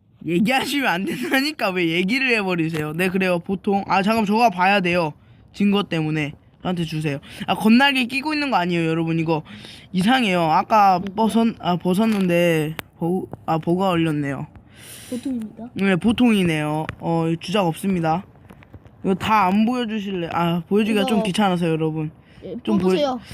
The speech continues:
Speaker 1: 저요? 아, 여기서 제일 중요한 건데?
Speaker 2: 아, 여기 말고 여기 뒤에 거.
Speaker 1: 그러니까 이거 님이 뽑으세요.
Speaker 2: 네?
Speaker 1: 님이 뽑으세요. 아, 저 너무
Speaker 2: 먼저요?
Speaker 1: 어.
Speaker 2: 어,
Speaker 1: 네.
Speaker 2: 비가 오네요. 저 바깥에.
Speaker 1: 잠깐만요. <laughs> 어,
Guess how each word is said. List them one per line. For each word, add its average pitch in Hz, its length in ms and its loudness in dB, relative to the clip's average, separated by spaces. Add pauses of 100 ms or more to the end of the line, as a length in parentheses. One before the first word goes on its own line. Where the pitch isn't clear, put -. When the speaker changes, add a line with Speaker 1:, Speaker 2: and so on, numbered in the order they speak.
(400)
Speaker 1:
저요? 196 400 2
아, 214 200 4
여기서 233 520 2
제일 233 260 4
중요한 208 320 2
건데? 170 320 -2
Speaker 2:
아, 277 80 -8
여기 302 260 -2
말고 262 320 -2
여기 240 300 -2
뒤에 262 220 -6
거. 196 280 -12 (800)
Speaker 1:
그러니까 190 280 0
이거 170 260 2 (400)
님이 240 220 6
뽑으세요. 185 440 0 (1040)
Speaker 2:
네? 226 160 -10 (420)
Speaker 1:
님이 226 240 4
뽑으세요. 185 380 -2
아, 160 140 2
저 165 140 -4
너무 165 160 -2
Speaker 2:
먼저요? 165 360 0 (120)
Speaker 1:
어. 151 220 -4 (1080)
Speaker 2:
어, 262 120 -8 (180)
Speaker 1:
네. 277 120 2
Speaker 2:
비가 349 180 0
오네요. 233 320 -4
저 226 180 -8
바깥에. - 380 -8
Speaker 1:
잠깐만요. 208 760 2
<laughs> - 0 -
어, 233 1080 4